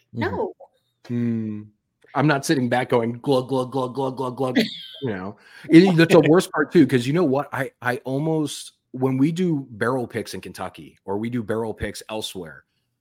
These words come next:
Speaker 3: it's always such a bad morning because I want to wake up, take a shower, brush my
Speaker 2: Mm-hmm.
Speaker 3: teeth, get a cup of coffee, just kind of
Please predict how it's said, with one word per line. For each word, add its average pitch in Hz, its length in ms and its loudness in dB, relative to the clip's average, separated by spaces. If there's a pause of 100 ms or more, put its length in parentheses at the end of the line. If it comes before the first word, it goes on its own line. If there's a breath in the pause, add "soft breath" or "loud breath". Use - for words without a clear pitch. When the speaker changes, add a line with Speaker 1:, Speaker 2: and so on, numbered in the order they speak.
(260)
Speaker 3:
it's 123 340 -6
always 131 640 0
such 110 300 -6
a 107 120 -2
bad 95 540 -10
morning 95 520 -10
because 101 340 -8
I 104 80 -4
want 110 580 -6
to 104 520 -6 (420)
wake 95 440 -8
up, 92 300 -10
take - 260 -10
a 90 40 -12
shower, 92 800 -6
brush 98 300 -10
my 92 160 -6
Speaker 2:
Mm-hmm. 226 380 -2
Speaker 3:
teeth, 92 240 -10
get 95 140 -8
a 90 40 -8
cup 98 220 -10
of 98 80 -10
coffee, 95 680 -8
just 95 220 -12
kind 104 200 -10
of 90 120 -14